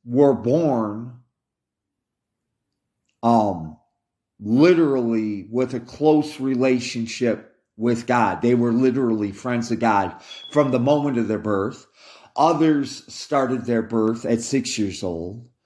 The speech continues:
Some started it in their twenties, their thirties, their forties. And there were some saints who didn't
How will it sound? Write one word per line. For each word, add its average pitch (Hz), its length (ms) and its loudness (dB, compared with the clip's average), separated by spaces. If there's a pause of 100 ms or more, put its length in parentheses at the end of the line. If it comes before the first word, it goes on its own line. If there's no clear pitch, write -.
(1120)
Some 156 440 2
started 139 640 0
it 127 220 0
in 131 220 -4
their 113 160 0
twenties, 127 640 -6
their 113 140 0
thirties, 123 480 0
their 107 120 0
forties. 117 480 2 (240)
And 160 200 2
there 220 100 4
were 147 180 2
some 214 360 -2
saints 120 500 -6 (140)
who 170 160 -4
didn't 156 540 4